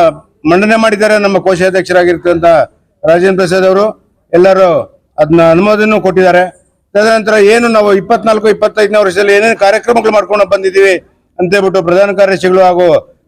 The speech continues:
ಅಧ್ಯಕ್ಷರಾಗಿರ್ತಕ್ಕಂಥ ರಾಮಚಂದ್ರ ರೆಡ್ಡಿ ಮತ್ತು ಪ್ರಧಾನ ಕಾರ್ಯದರ್ಶಿಗಳಂತ ಟಿ ಬಾಬು ಅವರು ಸಹ ವಿವರಿಸಿದ್ದಾರೆ. ಸಭೆಗೆ ಎಲ್ಲರೂ ಚಪ್ಪಾಳೆ ಮೂಲಕ ಅನುಮೋದಿಸಿದ್ದಾರೆ.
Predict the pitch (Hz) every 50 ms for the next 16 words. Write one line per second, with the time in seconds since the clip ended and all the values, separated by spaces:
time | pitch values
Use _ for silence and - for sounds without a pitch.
0 | _ 156 156 175 185 - 180 185 180 175 175 160 - 170 165 175 165 156 160 160
1 | 170 175 165 185 185 185 185 180 185 175 170 170 151 160 165 170 175 170 165 175
2 | 165 160 165 151 156 151 147 156 160 147 127 - - _ _ _ _ _ 175 185
3 | 170 175 175 180 185 190 190 175 143 170 160 156 160 156 165 170 175 175 147 175
4 | 175 185 180 190 214 226 - _ _ _ _ _ _ _ _ 175 170 175 190 185
5 | 202 220 220 - - _ _ _ _ - 165 175 185 185 185 175 - 180 - -
6 | 190 196 196 190 185 180 175 165 175 170 170 180 196 190 - 175 170 180 175 180
7 | 180 180